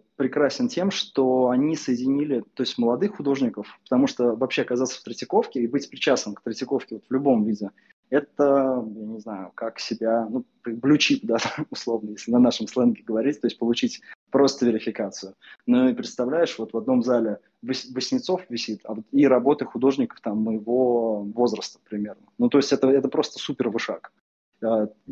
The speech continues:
вроде бы как через призму сказки всё это было сделано, но вот, а, такой был контекст. И в том числе в рамках вот такого ивента привлекли нас, цифровых художников. Мы делали каждую интерпретацию какого-то из персонажей,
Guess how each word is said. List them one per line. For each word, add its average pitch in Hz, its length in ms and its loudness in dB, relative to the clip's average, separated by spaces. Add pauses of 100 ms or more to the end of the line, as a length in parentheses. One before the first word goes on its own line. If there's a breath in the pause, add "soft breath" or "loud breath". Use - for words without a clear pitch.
(240)
вроде 160 280 4
бы 151 100 0
как - 260 -4
через 135 280 -2
призму 143 340 0
сказки 196 380 -2
всё 117 160 -4
это 107 120 -10
было 107 240 -4
сделано, 104 440 -4
но 127 300 4
вот, 127 240 -2
а, 117 200 2
такой 123 280 0
был 127 140 0
контекст. - 540 -4
И 117 40 -2
в - 60 -6
том 110 160 6
числе 135 260 2
в 110 60 0
рамках 135 400 2
вот - 120 -8
такого 117 340 0
ивента 151 320 2
привлекли 123 480 0
нас, 120 400 0 (320 soft breath)
цифровых 143 420 2
художников. 147 720 -2
Мы 139 220 2
делали 139 360 0
каждую 123 640 0
интерпретацию 131 800 -2
какого-то 131 520 0
из 110 80 -6
персонажей, 117 800 -6